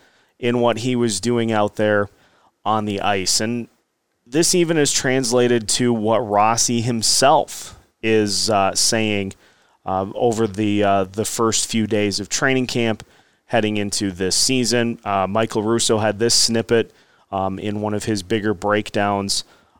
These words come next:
um, of the, uh, the Rossi moments from yesterday.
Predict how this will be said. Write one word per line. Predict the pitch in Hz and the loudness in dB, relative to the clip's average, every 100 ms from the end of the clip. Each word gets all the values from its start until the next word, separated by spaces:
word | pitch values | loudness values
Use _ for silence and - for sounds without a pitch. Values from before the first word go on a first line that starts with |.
| - | -2
um, | 95 90 87 87 85 90 _ _ _ _ _ _ _ _ _ _ - | 0 0 -2 -6 -12 -16 _ _ _ _ _ _ _ _ _ _ -2
of | 113 104 104 - | 2 2 0 -6
the, | 113 113 110 107 | -4 -2 0 2
uh, | 101 101 | 2 2
the | 104 | 0
Rossi | 104 104 113 110 117 110 104 - - | 2 4 4 2 2 0 -2 -8 -18
moments | 101 107 107 117 - | -4 -2 0 -2 -2
from | - 104 | -2 -2
yesterday. | 104 110 - 123 131 | 0 0 0 2 2